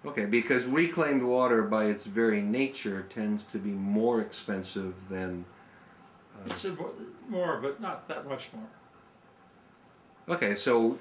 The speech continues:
Speaker 1: uh, putting on your prediction hat, uh, you, you would expect, or, or you would want, I suppose,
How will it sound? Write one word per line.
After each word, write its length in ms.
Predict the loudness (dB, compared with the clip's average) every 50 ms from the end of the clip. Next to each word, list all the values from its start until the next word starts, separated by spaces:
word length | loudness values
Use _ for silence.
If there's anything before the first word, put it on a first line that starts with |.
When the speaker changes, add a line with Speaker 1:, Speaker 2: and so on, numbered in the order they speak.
| -6 -8
Speaker 1:
uh, 60 | -8 -8 -8 -12 -14 -14 -16 -18 -20 -20 -20 -20 -20 -20 -20 -10 -2
putting 320 | 0 2 4 4 2 2
on 260 | 2 2 2 2 2
your 380 | 2 4 6 6 6 6 4 2 -2 -16 -18 -12
prediction 600 | -4 -2 0 2 2 2 0 0 -2 0 0 -2
hat, 500 | -2 -4 -6 -4 -4 -4 -4 -6 -8 -8 -8 -12 -18 -18 -18 -18 -18 -20 -20 -20 -20 -20 -20 -14 -10
uh, 140 | -8 -6 -6 -4 -2
you, 320 | 2 4 6 6 4 4 0
you 180 | -2 -2 0 4
would 140 | 4 4 4
expect, 500 | 2 0 -4 0 2 2 2 2 -2 -10 -16 -20 -20 -20 -20 -20 -20 -20 -20 -20 -20 -20 -20 -20 -20 -12 -4
or, 260 | 0 0 0 2 0 0
or 200 | 0 0 0 -2
you 220 | -2 0 2 2
would 160 | 2 2 2
want, 480 | 0 -2 -2 0 0 0 -2 -6 -8 -10
I 140 | -8 -8 -8
suppose, 560 | -8 -10 -12 -10 -8 -8 -6 -6 -6 -8 -10